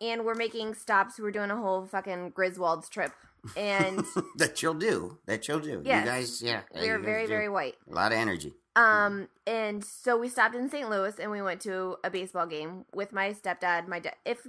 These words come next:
Speaker 1: I say stepdad and dad, it's the same person. He's been in my life since I was two, so I kinda go back and forth if
Speaker 2: Right.
Speaker 1: can't keep up
Speaker 2: So
Speaker 1: with
Speaker 2: you're,
Speaker 1: that.
Speaker 2: you're dad for all intents
Speaker 1: He's,
Speaker 2: and
Speaker 1: yes,
Speaker 2: purposes.
Speaker 1: he's my
Speaker 2: Yeah.
Speaker 1: dad.
Speaker 2: Yeah.
Speaker 1: Um, we stopped at a baseball game with him for Father's Day.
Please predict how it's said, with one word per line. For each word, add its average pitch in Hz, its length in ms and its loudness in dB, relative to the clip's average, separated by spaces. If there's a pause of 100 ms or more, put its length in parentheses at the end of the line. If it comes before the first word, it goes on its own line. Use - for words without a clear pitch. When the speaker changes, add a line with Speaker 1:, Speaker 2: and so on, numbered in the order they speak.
Speaker 1:
I 262 120 2
say 330 180 -4
stepdad 220 420 2
and 190 140 -6
dad, 180 320 6
it's 196 160 -6
the 196 120 -8
same 175 260 -6
person. 165 520 -6
He's 196 200 -8
been 208 140 0
in 196 80 0
my 180 120 2
life 170 220 -2
since 175 160 -12
I 160 100 -2
was 143 180 -10
two, 160 360 -2 (200)
so - 140 -4
I 175 100 4
kinda 180 200 -4
go 165 100 -2
back 156 260 0
and 170 120 -14
forth 135 300 -6
if 151 100 -14 (380)
Speaker 2:
Right. - 200 -8 (380)
Speaker 1:
can't 180 180 -8
keep - 120 -8
up 147 40 0
Speaker 2:
So 160 120 4
Speaker 1:
with 131 80 4
Speaker 2:
you're, 127 140 4
Speaker 1:
that. - 100 -16
Speaker 2:
you're 127 160 2
dad 82 340 -2
for 92 160 -4
all 69 120 -4
intents 71 220 -8
Speaker 1:
He's, 349 100 -2
Speaker 2:
and - 100 -14
Speaker 1:
yes, - 180 -2
Speaker 2:
purposes. 240 200 -12
Speaker 1:
he's 240 140 -8
my 247 80 2
Speaker 2:
Yeah. 156 220 2
Speaker 1:
dad. - 100 -12 (140)
Speaker 2:
Yeah. - 120 -8 (220)
Speaker 1:
Um, 190 520 8 (680)
we 254 120 -2
stopped 262 280 4
at 240 100 0
a 226 60 0
baseball 214 360 0
game 175 400 -6 (380)
with 202 200 -4
him 170 240 -2
for 202 140 -6
Father's 185 400 2
Day. 90 220 -4